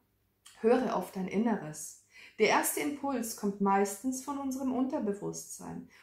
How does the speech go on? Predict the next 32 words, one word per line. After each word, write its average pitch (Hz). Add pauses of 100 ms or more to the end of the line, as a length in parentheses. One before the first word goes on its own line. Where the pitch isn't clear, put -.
und 247
ist 320
oft -
gar, 254
oft -
gar 262
keine 277
so 240
schlechte 220
Antwort 196
auf -
unsere 220
Fragen. 185 (280)
Vertraue 240
deinem 220
Instinkt 233
und 190
tu 214
das, 196 (220)
was 254
sich 285
am 254
besten 190
anfühlt. 202 (800)
Ja, 214 (1080)
meine 247
Liebe, 302 (180)
mein 214
Lieber, 226 (200)
das 202
ist -
es. -